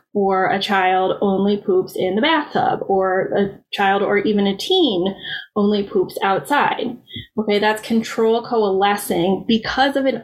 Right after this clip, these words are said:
underlying root cause of nervous system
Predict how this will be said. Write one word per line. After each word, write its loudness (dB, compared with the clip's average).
underlying 2
root 0
cause 0
of -2
nervous 0
system 0